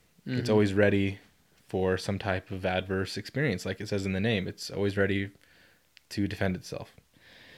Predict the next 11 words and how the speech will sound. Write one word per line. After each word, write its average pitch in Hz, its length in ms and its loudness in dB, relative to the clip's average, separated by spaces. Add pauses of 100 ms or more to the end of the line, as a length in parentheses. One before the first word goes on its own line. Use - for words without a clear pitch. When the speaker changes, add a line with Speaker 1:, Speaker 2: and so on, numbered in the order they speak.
(220)
Speaker 1:
And 98 280 2
this 104 180 2
just - 220 0
leads 107 300 2
to 101 160 2
a 92 60 4
higher 107 260 8
stress 101 320 2
response 104 420 0
in 92 140 -2
general 117 440 6